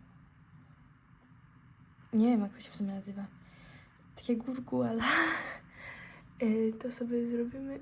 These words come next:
więc się nie trzeba martwić o to. Czyli wchodzimy sobie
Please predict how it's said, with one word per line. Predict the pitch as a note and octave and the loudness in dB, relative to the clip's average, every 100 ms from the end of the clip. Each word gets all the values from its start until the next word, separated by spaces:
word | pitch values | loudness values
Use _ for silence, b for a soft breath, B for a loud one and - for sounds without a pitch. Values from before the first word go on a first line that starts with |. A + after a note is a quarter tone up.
| - | -6
więc | B3 A#3+ | -6 -6
się | - A3+ | -6 -4
nie | A#3 | -4
trzeba | A#3 - A3 | -6 -6 -4
martwić | G3+ G3+ - - | -4 -8 -14 -20
o | - - | -18 -8
to. | G#3+ - B B B B | -8 -8 B B B B
Czyli | - A#3 - - - - - | -2 0 0 -4 -16 -20 -20
wchodzimy | - B3 - A#3 A3 | -8 -8 0 4 4
sobie | G#3+ A3 G#3 | 2 -2 -6